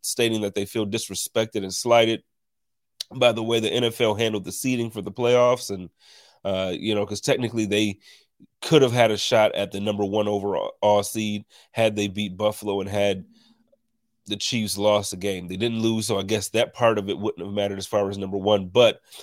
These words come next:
this game could have been being, it could have been held in Cincinnati as opposed to Buffalo. So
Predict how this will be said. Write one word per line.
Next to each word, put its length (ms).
this 240
game 240
could 140
have 100
been 180
being, 300
it 180
could 140
have 100
been 140
held 420
in 120
Cincinnati 680
as 120
opposed 360
to 80
Buffalo. 480
So 400